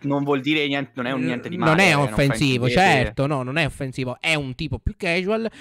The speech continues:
Speaker 2: lui nell'animazione, eh, de-, de-, mm, diciamo così, cerca determinate cose che difficilmente, o comunque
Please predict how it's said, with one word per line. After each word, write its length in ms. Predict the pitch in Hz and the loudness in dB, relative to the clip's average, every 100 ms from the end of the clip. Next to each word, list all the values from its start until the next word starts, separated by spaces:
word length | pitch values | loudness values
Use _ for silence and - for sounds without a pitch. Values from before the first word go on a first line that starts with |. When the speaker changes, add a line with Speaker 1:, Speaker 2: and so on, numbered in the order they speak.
| - | -6
Speaker 2:
lui 220 | 143 165 | 2 2
nell'animazione, 840 | 143 131 131 135 143 - 143 120 - | 4 0 -2 -4 -4 -4 -2 -4 -6
eh, 240 | 127 120 | -6 -6
de-, 360 | 113 120 127 127 | -6 -2 -2 -2
de-, 460 | 127 127 123 120 117 | -2 0 0 -2 -2
mm, 300 | 120 120 120 | -2 -4 -4
diciamo 300 | 123 143 139 | -2 0 0
così, 300 | 135 143 104 | 0 -4 -6
cerca 460 | - 180 127 - 117 | 0 0 0 -4 -8
determinate 800 | 120 123 139 147 165 117 - 214 | -6 -6 -6 -4 -6 -6 -6 -6
cose 420 | 170 143 139 220 214 - - | -2 -2 -2 -6 -8 -12 -12
che 140 | 131 | -10
difficilmente, 960 | 113 117 139 147 156 202 117 113 113 - | -8 -6 -4 -2 0 2 0 -4 -8 -4
o 140 | 240 | -4
comunque 520 | 233 139 214 208 147 | -2 0 0 0 -2